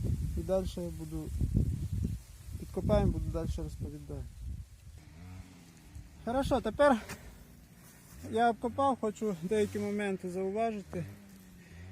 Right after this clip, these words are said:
як потрібно орудувати лопатою. Значить, як завжди, е, цей, нижче штика глибини починаємо заокруглювати. І дивіться,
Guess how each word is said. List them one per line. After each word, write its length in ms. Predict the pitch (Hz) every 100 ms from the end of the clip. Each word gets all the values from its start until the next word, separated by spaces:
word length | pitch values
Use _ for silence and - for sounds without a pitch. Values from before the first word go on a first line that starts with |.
| -
як 180 | 196 196
потрібно 540 | 196 180 196 185 190 160 90 - - - - - - -
орудувати 540 | 185 180 185 175 170 180
лопатою. 600 | 180 - 170 143 - 127 - - - - - - -
Значить, 460 | 214 262 294 233 - - - - - -
як 220 | 202 220 208
завжди, 500 | 233 220 226 294 262 - - - - - - - -
е, 340 | 180 180 180 175
цей, 240 | 214 185 147 - - - -
нижче 320 | 220 208 226
штика 520 | - 226 - 262 269 - 180 - -
глибини 560 | 175 180 196 196 175 147 - - - - - - -
починаємо 500 | 202 220 240 240 226 - 95 107 - - - - - -
заокруглювати. 800 | 190 220 - 240 208 165 156 151 185
І 40 |
дивіться, 480 | 190 247 220 180 165